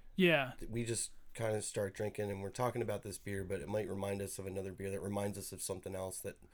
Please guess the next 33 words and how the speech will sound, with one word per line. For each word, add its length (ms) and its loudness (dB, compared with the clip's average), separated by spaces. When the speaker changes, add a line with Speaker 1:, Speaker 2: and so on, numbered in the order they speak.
Speaker 2:
we 100 -4
just 180 -4
get 120 2
off 180 -2
on 80 -4
a 40 -6
tangent. 500 -4
Speaker 1:
Yeah. 240 10
Speaker 2:
And 80 8
that's 160 6
kinda 240 4
what 160 4
we 100 -2
like. 300 2
But 100 -2
we 100 4
know 200 8
from, 220 2
like, 360 4
the 80 0
attention 340 0
span, 300 0
nobody's 280 2
got 240 -2
forty 340 2
minutes 340 2
to 80 -8
watch 280 -6
these 160 -8
two 200 -6
assholes 440 -6
drink 260 -10
beer. 260 -10